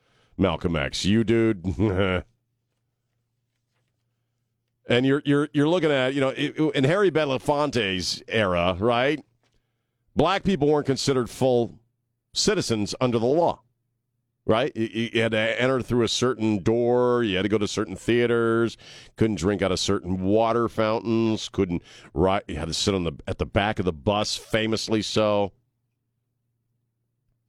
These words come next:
And in Harry Belafonte's era, to stand up against the man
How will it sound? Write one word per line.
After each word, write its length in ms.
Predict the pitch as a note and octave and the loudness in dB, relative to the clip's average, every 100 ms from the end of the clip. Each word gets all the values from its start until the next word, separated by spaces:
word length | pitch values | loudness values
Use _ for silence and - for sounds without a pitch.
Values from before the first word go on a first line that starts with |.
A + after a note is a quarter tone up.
| _ _ _ _ _ _ | _ _ _ _ _ _
And 540 | G#2 G#2+ G#2 G2+ G2 G#2 | 0 2 2 2 2 0
in 100 | G#2 | 0
Harry 320 | G#2+ C3+ B2 | 2 2 2
Belafonte's 1120 | A#2 G#2 G#2 - D3+ E3+ D3+ B2+ G#2+ G2 F2+ | 2 0 -2 0 0 0 0 0 2 0 -2
era, 520 | G#2 G2+ F#2 F2 F2+ F#2 | 0 2 2 2 0 0
to 120 | G2 | -4
stand 480 | - - C3+ B2+ A#2 | -2 0 0 0 0
up 120 | G#2 | -2
against 320 | G2+ G2 - | -2 -4 -2
the 80 | G2 | 0
man 720 | G2+ C#3 D3 A2 G2 G2+ | 0 0 0 0 0 0